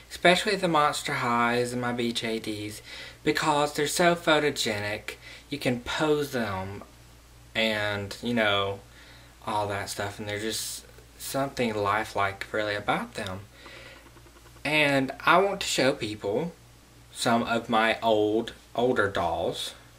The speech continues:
which some of my oldest dolls are my composition dolls. And I actually have all of them on my bed right now,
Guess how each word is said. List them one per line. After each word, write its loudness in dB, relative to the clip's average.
which -4
some -4
of -2
my 2
oldest 4
dolls -2
are 4
my 0
composition -6
dolls. -10
And -2
I 4
actually 4
have 0
all 6
of 0
them -2
on 4
my 0
bed -4
right -4
now, -4